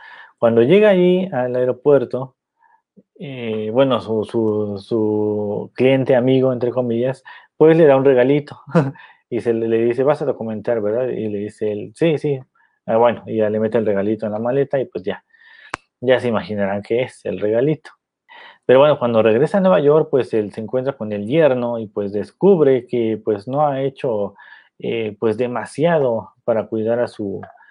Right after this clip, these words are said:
a su hija. Y, pues, está en estado de shock todavía, imagínense, ya pasó un, un buen tiempo. Y, pues, está más ya en un estado catatónico,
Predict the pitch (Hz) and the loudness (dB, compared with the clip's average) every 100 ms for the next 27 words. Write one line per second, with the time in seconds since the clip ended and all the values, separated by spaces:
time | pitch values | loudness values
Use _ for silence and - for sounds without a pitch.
0 | _ _ - 107 - 110 110 104 127 139 | _ _ -10 -10 -4 0 0 -2 -8 -10
1 | _ _ _ _ _ _ _ _ _ - | _ _ _ _ _ _ _ _ _ -8
2 | 127 117 117 110 110 107 123 143 139 - | 0 2 2 2 0 2 2 0 0 0
3 | 139 131 104 - 113 - 123 113 107 110 | 2 2 -2 -2 -4 -2 0 0 0 -2
4 | 113 92 110 110 113 113 107 107 101 113 | -4 -10 -10 -8 -6 -4 -4 -4 -6 -6
5 | 110 104 - 117 117 117 117 104 110 110 | -8 -10 -12 -12 -8 -6 -4 -4 -2 -2
6 | 107 120 - - - - _ 131 123 120 | -2 -4 -6 -18 -20 -20 _ 2 4 4
7 | 123 120 107 - 113 - 139 147 147 147 | 6 6 4 -2 -12 0 0 2 0 0
8 | 131 131 131 127 110 110 117 110 - 117 | -2 -4 -4 -6 -10 -10 -10 -8 -2 0
9 | 110 - - 92 - 107 110 107 - 139 | 0 -4 -6 -10 -4 -4 -4 -8 -8 -10
10 | - | -10